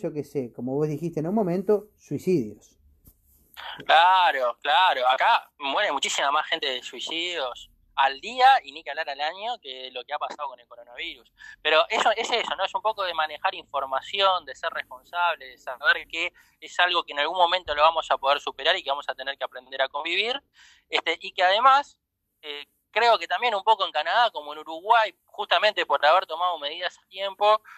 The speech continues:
Speaker 2: jugamos un poco con el diario del lunes, ¿no? Uno puede ver las, las noticias de lo que pasa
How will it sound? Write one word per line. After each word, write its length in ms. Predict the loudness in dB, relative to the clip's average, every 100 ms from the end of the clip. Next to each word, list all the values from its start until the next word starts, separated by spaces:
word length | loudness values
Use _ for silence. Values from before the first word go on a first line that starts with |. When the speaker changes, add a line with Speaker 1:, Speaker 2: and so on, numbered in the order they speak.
| -20 _
Speaker 2:
jugamos 440 | 2 6 6 4
un 100 | 0
poco 240 | -4 2 4
con 160 | 4
el 100 | 0 -2
diario 260 | -2 0
del 140 | -2 0
lunes, 280 | 0 -2 -2
¿no? 160 | 0 0
Uno 240 | 2 0
puede 240 | 0 0 2
ver 140 | 2
las, 280 | 2 -2 _ -10
las 120 | -8
noticias 580 | -8 -12 -14 -14 -4 -4
de 80 | -2
lo 100 | -6
que 140 | -6
pasa 420 | -4 -2 0 -2